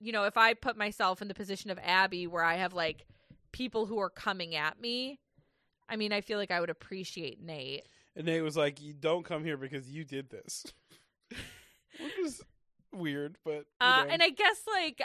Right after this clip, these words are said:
Speaker 1: I look at it a little bit differently 'cause I do see Lucinda as having a big, like, Lucinda is a big reason that this happened, if you ask me.
Speaker 2: Yeah, hundred percent.
Speaker 1: Is she the reason? No. Zach is his own fucking nightmare of a person, but
Speaker 2: Right.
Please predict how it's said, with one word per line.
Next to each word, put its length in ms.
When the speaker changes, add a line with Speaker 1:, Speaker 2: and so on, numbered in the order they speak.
Speaker 1:
I 160
look 240
at 80
it 80
a 20
little 140
bit 100
differently 360
'cause 140
I 100
do 420
see 200
Lucinda 420
as 120
having 260
a 60
big, 380
like, 120
Lucinda 340
is 160
a 80
big 300
reason 380
that 120
this 140
happened, 400
if 100
you 80
ask 320
me. 320
Speaker 2:
Yeah, 220
hundred 180
percent. 300
Speaker 1:
Is 160
she 180
the 120
reason? 500
No. 380
Zach 480
is 320
his 240
own 280
fucking 580
nightmare 500
of 120
a 40
person, 760
but 240
Speaker 2:
Right. 220